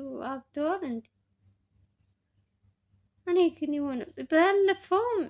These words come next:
የዘላለም ጓደኛም እንደዚህ ቤተሰቦቿ ገብተው በጣብጠው አለያዩአቸው። አሁንም ይችም እንደዛው። ምን አይነት ጣጣ ነው ደግሞ? በሆነ በተዋደዳችሁ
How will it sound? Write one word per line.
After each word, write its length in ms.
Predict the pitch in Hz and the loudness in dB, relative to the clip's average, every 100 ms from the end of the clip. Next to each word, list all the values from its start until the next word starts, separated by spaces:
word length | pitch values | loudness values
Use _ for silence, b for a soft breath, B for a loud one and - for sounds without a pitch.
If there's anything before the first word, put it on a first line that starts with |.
| - 254 | -6 -2
የዘላለም 1160 | 277 262 247 233 226 220 269 269 269 269 269 262 | -2 0 0 0 0 -2 -2 0 -2 -2 -4 -4
ጓደኛም 720 | 226 254 240 - 277 370 480 294 - | -2 -2 -2 -4 -2 -2 -2 -6 -6
እንደዚህ 560 | 254 262 254 202 - - - | -2 0 0 -4 -16 -14 -4
ቤተሰቦቿ 720 | 247 254 262 254 226 220 214 - 226 | -4 -4 -6 -6 -6 -8 -10 -8 -8
ገብተው 500 | 208 233 - _ 359 381 | -6 -10 -10 _ -6 -4
በጣብጠው 760 | 277 269 - 247 247 - 320 403 403 _ _ _ _ _ | -4 -6 -6 -8 -10 -8 -6 -6 -10 _ _ _ _ _
አለያዩአቸው። 920 | 220 233 240 320 285 220 214 214 - - | -4 -2 -2 -2 -2 -4 -6 -6 -8 -4
አሁንም 420 | 254 311 349 370 | -2 2 2 4
ይችም 420 | 285 254 - 359 359 | 0 -4 -8 -4 -2
እንደዛው። 520 | 262 220 208 202 240 | -2 -2 -4 -6 -4
ምን 220 | 349 480 466 | -4 -4 -2
አይነት 400 | 415 359 339 - 294 285 254 | 2 2 2 -2 -4 -4 -4
ጣጣ 240 | - 247 233 233 | -6 -6 -6 -6
ነው 160 | 311 - _ _ _ _ _ | -8 -12 _ _ _ _ _
ደግሞ? 220 | 349 403 427 | 2 4 2
በሆነ 340 | 277 330 370 320 | 0 2 4 2
በተዋደዳችሁ 1120 | 254 294 294 311 294 247 277 269 247 233 - | 0 -4 -2 -2 -2 -4 -6 -4 -6 -8 -14